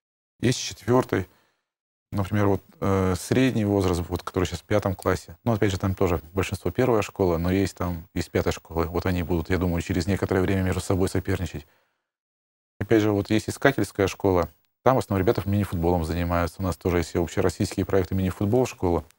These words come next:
Они там приоритетнее смотрятся, то есть. Либо четвёртая школа, там тоже мини-футбол.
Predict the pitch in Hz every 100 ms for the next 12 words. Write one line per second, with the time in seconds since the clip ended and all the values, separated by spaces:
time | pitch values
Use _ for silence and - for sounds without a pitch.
0 | _ _ _ _ _ - 104 123 147 -
1 | 101 95 104 95 104 104 92 - 101 -
2 | 92 - - 90 82 - _ _ _ _
3 | _ _ - 110 113 - 92 92 90 -
4 | 95 92 92 101 90 87 90 85 92 87
5 | 85 85